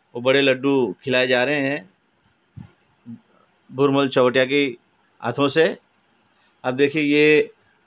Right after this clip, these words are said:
गायों को लड्डू खिला रहे हैं रसिक भाई कोठारी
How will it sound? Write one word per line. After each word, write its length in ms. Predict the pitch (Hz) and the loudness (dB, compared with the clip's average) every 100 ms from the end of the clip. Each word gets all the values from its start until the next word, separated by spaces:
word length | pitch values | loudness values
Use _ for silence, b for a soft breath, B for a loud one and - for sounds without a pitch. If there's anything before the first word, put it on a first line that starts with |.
| _ _ | _ _
गायों 360 | 127 127 135 139 | -6 -2 0 -2
को 380 | 135 139 135 131 | -2 2 4 4
लड्डू 300 | 127 123 135 | 2 0 -2
खिला 220 | 131 127 | 0 0
रहे 160 | 135 | 0
हैं 260 | 135 131 165 _ _ _ _ _ _ _ | -2 -4 -8 _ _ _ _ _ _ _
रसिक 300 | 123 123 139 | -4 -2 0
भाई 140 | 135 | 2
कोठारी 520 | 131 123 131 127 175 | 2 0 0 0 -2